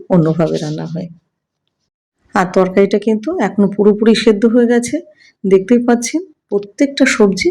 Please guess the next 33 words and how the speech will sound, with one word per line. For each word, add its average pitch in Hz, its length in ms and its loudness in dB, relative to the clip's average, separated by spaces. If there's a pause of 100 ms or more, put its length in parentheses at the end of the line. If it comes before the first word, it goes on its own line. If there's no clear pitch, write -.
(120)
সেদ্ধ 175 300 0
হয়ে 208 240 4
গেছে 214 280 -2 (480)
এবং 196 240 0 (240)
গোটা 175 240 2
গোটা 185 320 0
আছে, 202 240 -4 (520)
কোনোটা 202 300 -2
কিন্তু 233 300 -2 (220)
একেবারে 208 480 2 (600)
একদম 180 460 0
গলে 170 240 4
যায়। 160 220 -2
এবারে 180 220 2 (100)
দিয়ে 185 140 2
দেবো 208 240 -2 (300)
সেই 175 180 2
ম্যাজিক 165 420 2
মশলা 220 400 2 (480)
এক 196 240 0
চামচ 202 340 2
মতো, 214 220 -2 (320)
সে - 120 0
ভাজা 175 320 2
মশলা 175 380 -2 (120)
যেটা 185 260 0
তৈরি 175 300 2
করলাম, 208 300 0 (260)
এবার 196 200 6
উপর 190 180 0 (100)
থেকে 208 180 4
ছড়িয়ে 202 340 2
দিলাম। 220 280 0